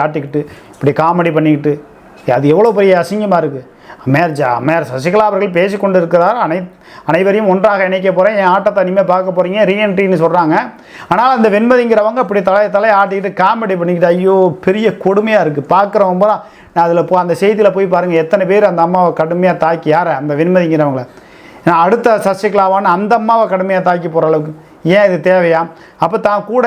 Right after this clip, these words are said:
இருக்கிறவங்க யாரை பக்கத்துல வச்சுக்கணும், வச்சுக்கல அப்படிங்கிறது அம்மையார் சசிகலா அவர்கள் முடிவு செய்யணும், மன்னார்குடி வகையறா முடிவு செய்யணும். சரி, தனது எதிரணியில் உள்ளவர்களை பல பேரை வந்து எதிரிகளை கட்சியில சேர்த்து பதவி கொடுத்து அழகு பார்த்தவர் தான் அம்மையார் ஜெயலலிதா அவர்கள்.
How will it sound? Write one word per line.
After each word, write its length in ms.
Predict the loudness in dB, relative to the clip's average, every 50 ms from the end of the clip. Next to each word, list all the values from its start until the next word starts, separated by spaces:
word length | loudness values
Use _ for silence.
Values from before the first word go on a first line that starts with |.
| 0 0
இருக்கிறவங்க 360 | 0 0 0 0 0 0 0
யாரை 300 | 0 2 2 2 0 -2 -4 -4
பக்கத்துல 340 | -4 -2 -2 0 0 0
வச்சுக்கணும், 400 | 0 0 -2 -6 -4 -2 0 0 0
வச்சுக்கல 320 | 2 0 0 0 2 2 2
அப்படிங்கிறது 480 | 0 -2 -2 0 0 0 2 2 2 2 2 0 -2 -6 -16 -20 -20 -20 -6 -4 -2
அம்மையார் 300 | 0 2 0 0 0 -2 -6
சசிகலா 380 | -6 -4 -4 -2 0 0 0 0
அவர்கள் 240 | 0 -2 -4 -2 -2
முடிவு 220 | -2 0 0 -2 -2 0
செய்யணும், 340 | 0 2 2 2 0 -2 -4 -8 -16 -14 _ -4
மன்னார்குடி 440 | 0 0 2 0 0 0 -2 0 0 0
வகையறா 300 | 2 2 2 2 2 0 0 0
முடிவு 180 | 0 0 0 0 0
செய்யணும். 260 | -2 -2 -2 -2 -4 -10 -18 -20 -18 -4 0
சரி, 200 | 0 0 0 -2 -6 -12 -20 _ _ _ _ _ _ _ _ _ _ _ -20 -20 -20 -10 -6 -4
தனது 220 | -2 -2 -2 0 2 2 2
எதிரணியில் 420 | 2 2 0 0 0 0 0 0 0 2
உள்ளவர்களை 400 | 2 2 2 2 2 0 0 -2 0 -2
பல 180 | 0 0 0 0 0
பேரை 180 | 0 0 0 0 -2
வந்து 160 | 0 0 0 0 0 -4 -14 -20 -14 _ -2 0
எதிரிகளை 440 | 2 2 0 0 0 0 0 0 0 0 -2
கட்சியில 320 | -4 -2 -2 -2 0 0 0 2
சேர்த்து 280 | 0 -2 0 -2 -4 -2 -2 -2
பதவி 220 | 0 2 2 2 2
கொடுத்து 220 | 2 0 0 0 0 2
அழகு 200 | 2 0 0 0 0 -2
பார்த்தவர் 360 | -2 0 -2 -2 0 2 0 0
தான் 120 | 0 -2 -4 -8 -16 -20 -20 -20 -14 -6 -4 -2
அம்மையார் 300 | 0 2 0 0 0 0 0
ஜெயலலிதா 320 | 0 2 2 0 0 -2 -2
அவர்கள். 220 | -4 -8 -10